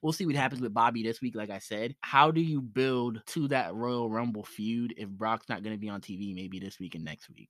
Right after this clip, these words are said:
What does Bobby do? How does Bobby move? How does he gain the heat and steam to where it's like, not just he's a legitimate challenger, but also, like, if he were to win, people are like,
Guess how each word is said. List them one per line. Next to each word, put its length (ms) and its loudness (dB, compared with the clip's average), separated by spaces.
What 200 0
does 140 0
Bobby 400 2
do? 260 -4
How 200 0
does 120 -2
Bobby 340 -2
move? 520 -2
How 180 0
does 140 0
he 260 -6
gain 360 6
the 260 -2
heat 360 -2
and 120 0
steam 400 2
to 120 -6
where 180 0
it's 220 -8
like, 200 -8
not 200 10
just 160 6
he's 160 4
a 40 6
legitimate 520 2
challenger, 600 2
but 140 -4
also, 320 2
like, 280 -4
if 180 -4
he 120 2
were 260 0
to 160 -6
win, 220 -2
people 240 -6
are 140 -6
like, 200 -8